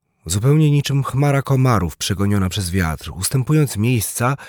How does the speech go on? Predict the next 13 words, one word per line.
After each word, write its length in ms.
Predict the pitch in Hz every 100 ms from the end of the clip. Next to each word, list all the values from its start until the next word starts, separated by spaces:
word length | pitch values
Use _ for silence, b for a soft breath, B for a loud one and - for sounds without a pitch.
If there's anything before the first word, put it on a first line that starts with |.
| B B B
wszechogarniającej 1160 | - - 139 123 120 123 120 120 120 135 - 135
go 100 | 120
ciekawości. 800 | - - 110 80 73 - 76 73 _ _ _ _ _ _ _ _ _ _
Chciał 320 | - 120 107
wiedzieć, 720 | 101 135 92 76 85 - - B B B
gdzie 200 | 87 98
się 120 | 104 113
znajduje 680 | 113 113 98 113 82 90
i 80 | 110
co 160 | - 135
to 100 | 151
wszystko 420 | - 165 - 175
oznaczało. 720 | 170 180 156 87 65 64